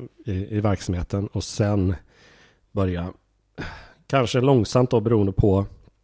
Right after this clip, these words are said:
eh, eh, om man, om man känner ett väldigt stort motstånd när man börjar prata innovation, att börja liksom föra in, ja, ta små, eh, bitar av, av tårtan <laughs> i-, i-, innan,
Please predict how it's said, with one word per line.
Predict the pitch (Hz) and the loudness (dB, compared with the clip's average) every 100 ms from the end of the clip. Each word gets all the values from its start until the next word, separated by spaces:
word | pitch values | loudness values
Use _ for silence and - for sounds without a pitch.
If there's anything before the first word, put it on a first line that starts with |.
| _ _ _ _ _ _ _ - - | _ _ _ _ _ _ _ -20 -6
eh, | 95 92 90 | -2 -2 -4
eh, | 87 139 139 92 87 | -8 -12 -12 -10 -8
om | 90 107 | -4 -2
man, | 101 95 | -2 -2
om | 104 | -2
man | 98 | 0
känner | 113 95 | 0 -2
ett | 113 | 0
väldigt | 113 107 131 | 0 2 2
stort | 123 - | 2 2
motstånd | 110 95 - - 87 82 | 2 2 -2 -2 -2 -4
när | 92 104 | -6 -6
man | 92 | -2
börjar | 95 | 0
prata | 104 87 113 | 0 0 -2
innovation, | 104 101 95 85 82 - - - _ | 0 0 0 -4 -10 -18 -20 -20 _
att | - 101 - | -8 -6 0
börja | 98 95 92 | 0 0 -2
liksom | 95 101 92 90 - | -4 -2 -2 -4 -8
föra | - 110 98 | -4 -2 0
in, | 98 92 92 95 _ - _ _ _ _ - | -2 -4 -6 -8 _ -20 _ _ _ _ -4
ja, | 117 - - | -2 -2 -10
ta | - 127 110 110 120 120 - - - _ | 2 4 4 2 -6 -12 -18 -20 -20 _
små, | - - 131 143 135 123 | -12 -4 2 4 6 4
eh, | 120 139 120 | 2 -6 -8
bitar | 113 104 139 - 110 | -4 4 4 6 4
av, | 117 110 - | 4 2 0
av | 101 | 0
tårtan | - 147 104 - 104 101 80 - - 151 123 | 2 4 4 2 -2 0 -2 -4 -2 -2 0
<laughs> | 131 95 107 104 - | -4 -4 -12 -16 -10
i-, | - - 135 | -10 0 -2
i-, | - 135 | 2 4
innan, | 117 110 | 4 4